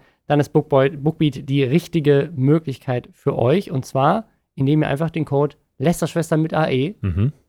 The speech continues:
Speaker 1: nutzt oder auf bookbeat punkt de slash lästerschwestern mit A E geht. Dann kriegt ihr nämlich einen Monat kostenlos.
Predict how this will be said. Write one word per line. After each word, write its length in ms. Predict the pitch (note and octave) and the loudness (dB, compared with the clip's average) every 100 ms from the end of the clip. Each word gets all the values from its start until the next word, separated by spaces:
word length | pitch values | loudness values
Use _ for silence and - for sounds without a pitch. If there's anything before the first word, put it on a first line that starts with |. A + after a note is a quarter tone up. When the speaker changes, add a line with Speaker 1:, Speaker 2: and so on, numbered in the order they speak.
| _ | _
Speaker 1:
nutzt 360 | C#3 F#3+ - - | 2 2 0 0
oder 140 | D3+ | 2
auf 140 | C#3+ - | 4 2
bookbeat 400 | F3+ - E3+ - | 0 2 -2 2
punkt 240 | D#3+ - | 0 0
de 180 | D#3+ D3+ | 0 0
slash 320 | - D#3 - | 2 0 0
lästerschwestern 640 | B2+ D#3 - - D3 D3 C#3+ | 0 0 -2 -4 -2 0 0
mit 120 | C#3+ | 0
A 140 | B2 | -2
E 180 | C3 B2+ | -2 -2
geht. 440 | A#2 F3+ D3+ D#3+ - _ - | 0 2 4 0 -6 _ -2
Dann 180 | D#3 E3 | 0 0
kriegt 160 | F3 | 0
ihr 40 | D3+ | 2
nämlich 280 | D3 - | 2 0
einen 280 | F3 D#3+ E3 | 0 4 4
Monat 400 | D3 C#3+ C3 B2+ _ _ - | 4 4 2 0 _ _ 0
kostenlos. 600 | G3 G3 G3 F3+ F3+ | 0 2 2 4 4